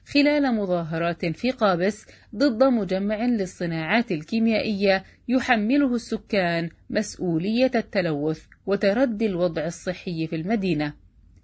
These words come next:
كما تجدر الإشارة إلى أن الفوسفات المستخدم في الزراعة الأوروبية والموجه أساسًا لتغذية التربة بالفوسفور والآزوت والكالسيوم والألمنيوم يأتي في جزء كبير منه من تونس،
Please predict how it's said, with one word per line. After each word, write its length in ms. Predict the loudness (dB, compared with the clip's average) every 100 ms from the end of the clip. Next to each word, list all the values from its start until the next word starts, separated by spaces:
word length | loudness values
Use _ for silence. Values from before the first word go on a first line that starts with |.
| _ -20 -4
كما 280 | 4 6 6
تجدر 540 | 2 2 0 0 0 2
الإشارة 580 | 0 -2 0 0 0 -2
إلى 300 | -2 -2 -2
أن 320 | -2 -2 -2
الفوسفات 760 | -2 -2 -4 -2 -2 2 2 0 -20 -10 0
المستخدم 840 | 2 2 0 0 0 2 2 2
في 120 | 0
الزراعة 580 | -4 -2 -2 0 0 0
الأوروبية 920 | 0 -2 -2 2 2 2 -2 0 -2 -4 _ -6
والموجه 840 | -4 -4 0 0 0 0 0 -2 -4
أساسًا 460 | -4 -4 -2 2
لتغذية 800 | 2 0 -2 -4 -2 -2 0 0
التربة 540 | -2 -6 -6 -2 -2 -2
بالفوسفور 920 | -2 -4 -6 -6 -6 -4 0 2 0 0
والآزوت 880 | -2 -2 0 0 0 0 -2 -2 -4
والكالسيوم 840 | -4 -2 -2 -2 -2 -2 0 0
والألمنيوم 840 | 2 2 4 2 -2 0 2 0 -2 -20 -12 2
يأتي 460 | 4 4 2 -2
في 220 | 0 -2 -4
جزء 480 | -2 -2 -2 0
كبير 540 | 0 0 -2 0 2 2
منه 400 | 2 0 -4 -4
من 240 | -4 -2
تونس، 540 | 0 0 0 -4 -12